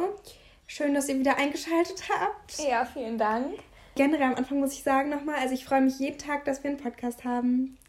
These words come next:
Speaker 2: Ich mich auch. Ich find's super toll und wirklich vielen Dank, dass ihr da
Speaker 1: Ja,
Speaker 2: seid.
Speaker 1: danke schön, wir freuen
Speaker 2: Danke,
Speaker 1: uns.
Speaker 2: Kuss.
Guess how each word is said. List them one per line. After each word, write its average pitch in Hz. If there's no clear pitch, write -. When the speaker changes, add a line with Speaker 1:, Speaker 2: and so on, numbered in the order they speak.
Speaker 2:
Ich 285
mich 277
auch. 220
Ich 247
find's 254
super 269
toll 240
und 240
wirklich 254
vielen 262
Dank, 226
dass 247
ihr 240
da 269
Speaker 1:
Ja, 240
Speaker 2:
seid. 240
Speaker 1:
danke 330
schön, 277
wir 302
freuen 269
Speaker 2:
Danke, 339
Speaker 1:
uns. -
Speaker 2:
Kuss. -